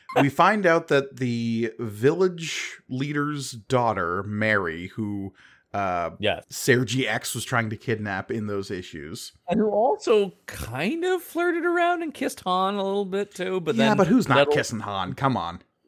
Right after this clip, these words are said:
Speaker 2: That's true, man. There's not a character in this book who doesn't kiss Han by the end of it. Um,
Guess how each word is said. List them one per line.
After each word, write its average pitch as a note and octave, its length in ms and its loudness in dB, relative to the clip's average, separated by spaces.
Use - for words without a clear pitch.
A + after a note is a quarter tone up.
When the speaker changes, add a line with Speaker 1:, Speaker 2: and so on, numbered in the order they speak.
Speaker 2:
That's - 260 2
true, G#2 540 4
man. G2+ 320 0
There's A#2 180 -2
not A2 160 2
a F#2+ 60 2
character D3+ 460 2
in A2+ 100 0
this G2 120 -4
book F#2 220 -2
who F#2+ 80 -6
doesn't F2 240 -8
kiss F#2 180 -8
Han F2+ 320 -8
by F2+ 120 -2
the F2 120 -6
end E2+ 180 -6
of E2 80 -6
it. D#2+ 200 -8
Um, G#2+ 400 -2